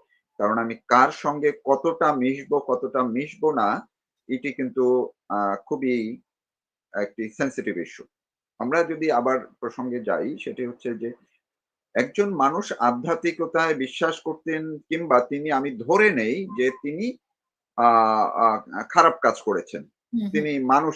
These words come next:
Speaker 1: হিসেবে খারাপ ছিলেন কারো কারো দৃষ্টিতে।
Speaker 2: হুম।
Speaker 1: তাই বলে তাকে কবর থেকে তুলে তার ডেড বডি জনসমক্ষে প্রকাশ্যে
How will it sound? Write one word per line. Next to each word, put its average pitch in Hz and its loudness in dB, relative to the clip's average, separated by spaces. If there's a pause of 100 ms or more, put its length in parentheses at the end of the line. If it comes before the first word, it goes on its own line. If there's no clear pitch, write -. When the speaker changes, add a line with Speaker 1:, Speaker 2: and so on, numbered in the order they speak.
Speaker 1:
হিসেবে - -14 (140)
খারাপ 131 2 (160)
ছিলেন 95 -2 (560)
কারো 143 8
কারো 127 6 (100)
দৃষ্টিতে। 110 -8 (640)
Speaker 2:
হুম। 185 -18 (460)
Speaker 1:
তাই 135 6
বলে 170 4 (180)
তাকে 107 0 (200)
কবর 131 2 (180)
থেকে 170 -4 (400)
তুলে 151 0 (800)
তার 123 4 (160)
ডেড 135 6 (100)
বডি 151 0 (440)
জনসমক্ষে 147 -6 (140)
প্রকাশ্যে 139 -4